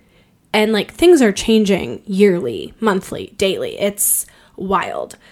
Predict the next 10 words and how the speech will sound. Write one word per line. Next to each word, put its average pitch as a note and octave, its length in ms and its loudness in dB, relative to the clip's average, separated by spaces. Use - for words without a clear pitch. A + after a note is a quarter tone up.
So B3 680 8
what G3 280 -2
is A3 140 2
it A#3+ 140 0
really A3 240 2
like G3+ 420 -4
to - 140 -8
date F#3+ 400 -4
post-pandemic? G3+ 1200 -4
How G3+ 800 0